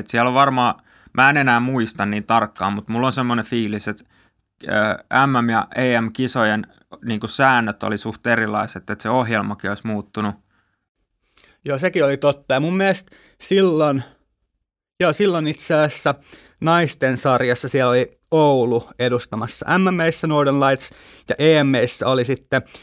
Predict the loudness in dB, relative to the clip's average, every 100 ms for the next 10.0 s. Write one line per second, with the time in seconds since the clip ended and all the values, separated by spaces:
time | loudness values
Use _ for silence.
0 | -16 -2 2 2 2 0 2 0 0 -4
1 | 0 2 2 2 0 -2 -2 0 -2 -2
2 | 0 0 0 0 2 2 0 -6 -6 -8
3 | -10 -8 -6 -4 -4 -6 -6 -4 -4 -8
4 | -10 -2 2 4 4 4 4 2 2 4
5 | 4 0 -2 -8 -20 -20 -8 -4 0 2
6 | 4 4 4 4 2 -2 _ -20 -4 2
7 | 2 2 -4 _ 0 0 -2 -8 _ _
8 | _ -20 _ _ _ _ _ _ -8 -6
9 | 0 2 2 0 -4 -2 0 2 0 -4